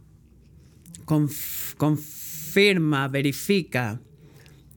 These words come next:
que el Dios que creó el mundo y todo lo que hay en él es absolutamente merecedor de nuestra confianza. Eso es lo que hace la palabra. Dios nunca dice, "Solo confía en mí".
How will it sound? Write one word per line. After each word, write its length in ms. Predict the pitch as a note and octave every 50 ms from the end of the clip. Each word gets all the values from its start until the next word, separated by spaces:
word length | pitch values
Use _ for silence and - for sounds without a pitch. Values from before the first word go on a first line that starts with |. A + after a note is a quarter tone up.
| - -
que 100 | - D3
el 100 | D3 D3
Dios 200 | F3+ G3+ G#3+ G#3
que 160 | - G3 F3
creó 220 | - E3+ E3+ F3+
el 240 | F#3 F#3 F3+ F3+ F3
mundo 560 | F3+ G3 F#3+ E3 D3 C3+ C3 C#3+ D3 D3+ D3+
y 160 | D3 C3 B2+ B2+
todo 300 | E3 D#3+ F3 E3+ E3+ E3
lo 140 | D#3+ D3+
que 100 | D3+ D#3+
hay 140 | D#3+ E3 E3
en 100 | E3 D#3+
él 280 | C#3 B2+ B2+ B2+ C3+ - - - - - - - - - -
es 240 | - D#3 F#3 - -
absolutamente 920 | F3 D#3+ - - D#3+ D#3+ F3+ F3 F3 E3 F3 F3 F3+ F#3 F3+ - - D#3+ D3+
merecedor 560 | D3 C#3 C3+ B2+ - - C3+ D3+ D3 D3+ C#3+
de 80 | C3+
nuestra 260 | B2 B2 B2 B2 B2 A#2+
confianza. 680 | C3+ C#3 C3+ - A3+ A3 D#3+ A2+ - - G2 D#2+ G#2+ - - - - - - - - - - - - -
Eso 220 | F3 F3 - -
es 40 | F#3
lo 100 | F3 E3+
que 80 | E3+ F3+
hace 180 | F#3 - -
la 120 | D#3+ D3 C#3+
palabra. 500 | E3 F#3+ A#3 A#3+ D3+ A2 G#2 G2+ F2+ - - - - - - - - - - - - - - - - -
Dios 560 | D3+ D3 C#3 F#3 G3+ A#3+ B3 G3 - - -
nunca 760 | D#3 E3 F#3 G#3 A3 G3 D#3+ - - - C3 C3 C3 C#3+ D3 - - - -
dice, 760 | D#3 - D3 D3+ F3+ F#3 E3+ D#3 - - D3 C3+ C3+ D3 D3 - - - - - - - - - - - - - - - - - - - -
"Solo 380 | - - - - E3 E3+ E3 D#3
confía 320 | D#3 D3+ C#3+ - D#3 D3
en 60 | D#3+
mí". 220 | F#3 G3+ D3 F#3+